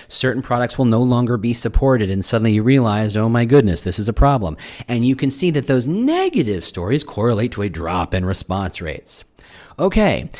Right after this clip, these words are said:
suddenly <laughs> writing a better subject line is not the answer. I mean, again, it's Band-Aid. Maybe that helps a little. Maybe that nudges the needle one way or the other, but you can start to see, hey, this is a systemic problem.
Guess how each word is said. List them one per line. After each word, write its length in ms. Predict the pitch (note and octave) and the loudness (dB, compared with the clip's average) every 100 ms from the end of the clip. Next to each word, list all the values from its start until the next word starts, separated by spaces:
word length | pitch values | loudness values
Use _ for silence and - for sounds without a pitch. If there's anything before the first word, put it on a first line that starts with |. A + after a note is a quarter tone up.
| - | -14
suddenly 760 | - - - A3+ E3+ B2 A2+ C#3 | -8 -2 2 4 4 2 2 2
<laughs> 920 | - - - - - - - - C3+ | 6 4 4 -12 -16 -18 -18 -8 -2
writing 320 | - G3 - D3 | 4 4 6 4
a 60 | |
better 280 | C3+ B2+ B2 | 4 4 2
subject 440 | A#2 E3 B2+ F#2 | 0 -2 -2 -4
line 320 | F2+ D#2+ F2 F#2 - - | -4 -4 -4 -4 -8 -8
is 220 | F2 D#2+ | -6 -4
not 340 | D2 D2+ D2+ - | -4 -4 -6 -4
the 160 | D2+ | -4
answer. 460 | D2+ D#2 - C2+ - _ - - | -4 -6 -8 -10 -12 _ -20 -12
I 40 | D2+ | -8
mean, 60 | |
again, 260 | D2+ A#2 - | -2 -2 -2
it's 140 | - - | -8 -4
Band-Aid. 400 | C#3+ D#3+ F2 D2+ | 0 2 0 -4
Maybe 200 | D#2+ E2+ | -6 -4
that 120 | G#2 | -4
helps 220 | B2 B2 | -4 -4
a 40 | B2+ | -2
little. 200 | D3+ G2 - - | -2 -2 -6 -10
Maybe 160 | E2 | -8
that 180 | F#2 - - - - | -6 -8 -12 -16 -4
nudges 520 | F#2 G2+ A2 C3 C3 | 0 2 2 2 2
the 100 | C3 | 4
needle 300 | D3+ D3 F#2+ | 4 4 2
one 220 | F#2+ B2+ | 0 0
way 140 | C3+ D3+ | 0 0
or 80 | |
the 120 | D#3 G3 | 0 0
other, 260 | D3 G2+ - - | 0 -4 -8 -6
but 140 | - - | -4 -2
you 120 | C3+ | 0
can 160 | C3+ | 0
start 280 | A#2+ - A#2+ | 0 2 0
to 80 | A#2 | 0
see, 240 | - A#2+ | 0 2
hey, 480 | A2 C3 D#3+ B2+ - _ _ _ _ _ _ - | 2 2 4 2 -2 _ _ _ _ _ _ -4
this 200 | A#2 D#3 | -2 0
is 100 | A#3 | 0
a 60 | C3+ | -2
systemic 560 | - G#2 G2 D#3 D#4+ | -4 -6 -4 -2 -2
problem. 440 | - D2+ C2 B1+ | -2 -6 -6 -12